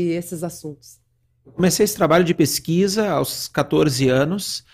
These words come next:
Speaker 2: com uma caixa de fotografias antigas que eu ganhei quando a minha avó paterna faleceu,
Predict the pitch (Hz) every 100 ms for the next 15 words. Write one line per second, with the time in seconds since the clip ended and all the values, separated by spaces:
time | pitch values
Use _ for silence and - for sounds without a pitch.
0 | _ - 131 131 151 147 143 139 160 139
1 | 127 123 143 139 131 127 - 131 147 165
2 | 165 170 - - - 123 120 117 113 117
3 | 117 117 120 135 123 113 117 110 107 110
4 | 113 110 117 113 110 110 - 127 143 208